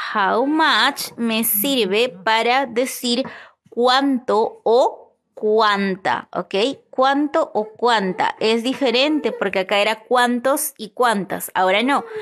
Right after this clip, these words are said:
Ahora cuánto o cuánta. How much. Asking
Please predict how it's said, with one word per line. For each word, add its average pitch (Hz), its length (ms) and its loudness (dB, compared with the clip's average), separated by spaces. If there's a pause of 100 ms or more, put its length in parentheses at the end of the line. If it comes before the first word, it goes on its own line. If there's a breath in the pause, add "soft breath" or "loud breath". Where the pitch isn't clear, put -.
(180 loud breath)
Ahora 208 340 0
cuánto 233 480 2 (240)
o - 460 0
cuánta. 190 520 0 (160)
How 240 200 2
much. 202 400 -2 (120)
Asking 294 600 -2